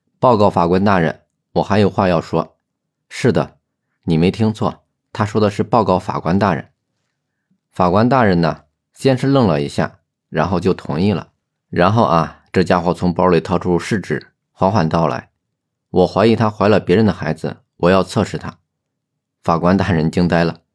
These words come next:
：“这个不允许啊！”女方呆了一会儿说道：“你是不是有病？”后来女方坚持离婚，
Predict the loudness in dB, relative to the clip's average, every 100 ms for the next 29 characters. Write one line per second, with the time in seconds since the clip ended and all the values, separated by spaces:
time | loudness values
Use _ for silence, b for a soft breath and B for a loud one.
0 | _ _ _ _ _ 0 2 4 2 0
1 | -2 -10 _ _ _ _ 2 4 2 -2
2 | -4 -6 -10 _ _ _ _ _ -2 0
3 | 2 2 4 4 4 2 -2 -2 -2 -2
4 | -6 _ _ _ _ _ _ -4 -2 0
5 | 0 2 0 2 0 0 -2 _ _ _
6 | _ _ _ _ _ _ _ _ _ _
7 | _ 2 4 4 4 2 2 2 0 0
8 | 0 0 0 -2